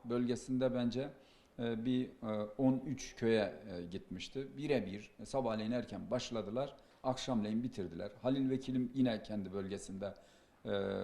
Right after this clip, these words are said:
on dokuz muydu, e, köyü, o be-, e, şeyleri de, mezraları da ekleyerek kendi bölgesinde oturup, e, tabii önden de muhtar, e, aranıyor. Çok daha organ-,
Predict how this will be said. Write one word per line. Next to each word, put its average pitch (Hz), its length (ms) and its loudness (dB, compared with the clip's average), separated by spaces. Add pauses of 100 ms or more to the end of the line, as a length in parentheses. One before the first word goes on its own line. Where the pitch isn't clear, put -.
(540)
on 113 300 2
dokuz 110 320 0
muydu, 87 520 -6
e, 107 80 -4 (320)
köyü, 104 320 0
o 107 340 -2 (260)
be-, 104 460 0
e, 98 360 -6
şeyleri 101 440 -2
de, 90 80 -4
mezraları 95 560 0
da 90 60 -8
ekleyerek 120 500 -4 (400)
kendi 175 400 -2
bölgesinde 131 720 0 (320)
oturup, 170 400 -2 (520)
e, 139 380 -2 (600)
tabii 165 420 0 (180)
önden 135 500 4
de 127 60 2
muhtar, 123 580 0 (200)
e, 139 40 -8 (520)
aranıyor. 175 580 0 (460)
Çok 160 220 -4
daha 127 160 2
organ-, 156 440 2